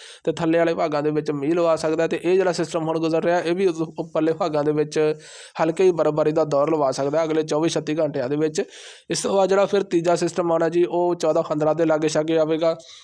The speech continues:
ਅ, ਬਾਰਾਂ ਤੋਂ ਲੈ ਕੇ ਪੰਦਰਾਂ ਦੇ ਵਿਚਕਾਰ ਤੇ ਚੌਥਾ ਫਿਰ ਜਿਹੜਾ ਸਿਸਟਮ ਆਉਣਾ, ਉਹ ਆਉਣਾ ਸਤਾਰਾਂ ਤੋਂ ਵੀਹ ਦੇ ਵਿਚਕਾਰ,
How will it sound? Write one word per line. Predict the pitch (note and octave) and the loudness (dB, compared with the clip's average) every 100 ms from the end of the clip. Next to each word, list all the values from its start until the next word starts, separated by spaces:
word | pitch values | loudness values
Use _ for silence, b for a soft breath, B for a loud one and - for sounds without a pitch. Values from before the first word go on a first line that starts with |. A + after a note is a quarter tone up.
| - | -4
ਅ, | D3 C#3+ D3 | 2 4 4
ਬਾਰਾਂ | D3 D3+ D3+ | 4 2 4
ਤੋਂ | D#3 | 2
ਲੈ | |
ਕੇ | D3+ | 0
ਪੰਦਰਾਂ | D#3 D3 D3 | -2 -2 0
ਦੇ | D3 | 0
ਵਿਚਕਾਰ | D#3 D#3 E3 D#3+ | 0 -2 0 0
ਤੇ | E3 E3 | 0 -4
ਚੌਥਾ | E3 G3+ F#3 - G#3+ | -2 0 0 0 0
ਫਿਰ | G#3 | 0
ਜਿਹੜਾ | F#3+ F#3+ | 0 0
ਸਿਸਟਮ | F3 D3+ F3 E3 | -2 -4 -2 0
ਆਉਣਾ, | D3+ D#3 | 0 -2
ਉਹ | D#3 | 0
ਆਉਣਾ | E3 D#3 | 0 0
ਸਤਾਰਾਂ | D#3 - C#3+ C#3+ | -2 -2 -2 0
ਤੋਂ | D3+ | -4
ਵੀਹ | D3 D3+ | -4 -2
ਦੇ | E3 | -2
ਵਿਚਕਾਰ, | D#3 D#3 D#3 | -4 -2 -2